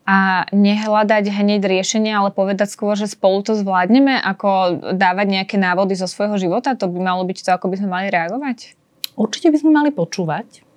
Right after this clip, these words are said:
Speaker 2: aktívne počúvať, byť prítomný a nielen fyzicky, ale naozaj aj emočne.
Speaker 1: Mhm.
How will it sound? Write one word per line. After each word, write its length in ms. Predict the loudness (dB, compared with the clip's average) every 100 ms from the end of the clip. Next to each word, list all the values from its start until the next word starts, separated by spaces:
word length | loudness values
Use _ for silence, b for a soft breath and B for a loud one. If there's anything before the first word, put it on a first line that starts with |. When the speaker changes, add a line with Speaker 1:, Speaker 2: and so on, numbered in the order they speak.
| _ -8
Speaker 2:
aktívne 520 | -4 -4 -2 -2 -2 -4
počúvať, 560 | -10 -8 -6 -4 -2
byť 140 | -2 -2
prítomný 600 | -2 -2 0 -2 -2 -4
a 80 | -6
nielen 360 | -6 -4 -4 -2
fyzicky, 680 | -2 -2 -6 -8 -6 -4
ale 360 | -2 -2 -2 -4
naozaj 560 | -6 -6 -8 -6 -6 -6
aj 200 | -6 -8
emočne. 640 | -8 -6 -6 -8 -4 -2 -2 -2
Speaker 1:
Mhm. 240 | -4 0